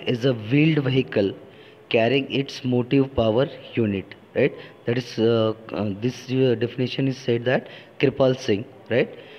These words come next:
Okay, the next definition is automobile is a vehicle driven by internal combustion engine, and it is used for transportation and passengers and goods on the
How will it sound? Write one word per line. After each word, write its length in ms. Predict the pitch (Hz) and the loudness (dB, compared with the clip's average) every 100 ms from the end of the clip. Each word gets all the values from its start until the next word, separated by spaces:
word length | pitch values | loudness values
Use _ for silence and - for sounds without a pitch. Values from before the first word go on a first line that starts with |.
| - - | -14 -10
Okay, 300 | 98 156 175 | -4 -2 -2
the 360 | 113 127 123 120 | -2 0 2 2
next 340 | 123 139 - | 0 -2 0
definition 480 | 143 139 143 - 156 | 0 2 0 0 0
is 220 | 170 - 107 | 0 -4 -6
automobile 680 | 120 151 160 151 165 170 | 0 2 2 4 4 2
is 220 | - 123 | 0 -2
a 80 | 135 | 0
vehicle 560 | 113 117 127 - 127 101 - - - - - - _ - | 0 2 0 2 2 2 -4 -20 -20 -20 -20 -20 _ -4
driven 420 | 120 127 147 151 | 0 2 4 4
by 240 | 135 139 - | 4 4 2
internal 640 | 113 110 139 139 151 147 | 0 0 2 2 2 2
combustion 600 | 139 131 127 131 - 127 - | 2 2 2 0 -2 -6 -4
engine, 440 | 110 117 113 101 - - - - - - - | -2 0 0 -2 -4 -16 -20 -20 -20 -20 -6
and 220 | 113 120 | -2 -2
it 200 | - 113 | -2 -2
is 260 | 131 117 101 | 0 -2 -4
used 340 | 113 143 160 | -2 0 0
for 380 | - 131 117 120 | -2 0 2 2
transportation 1120 | 120 117 113 - - 147 143 139 - 139 139 127 101 | -2 -4 -6 -6 0 0 2 0 0 0 -2 -4 -4
and 300 | 120 120 120 | -2 -2 -2
passengers 960 | 104 104 - 135 131 110 101 98 - - - - - - | -4 -6 -4 -2 -2 -2 -4 -6 -12 -20 -20 -20 -20 -6
and 280 | 107 113 107 | -4 -4 0
goods 360 | 127 147 - | 2 2 0
on 260 | - 120 117 | -4 -4 0
the 160 | 131 | 0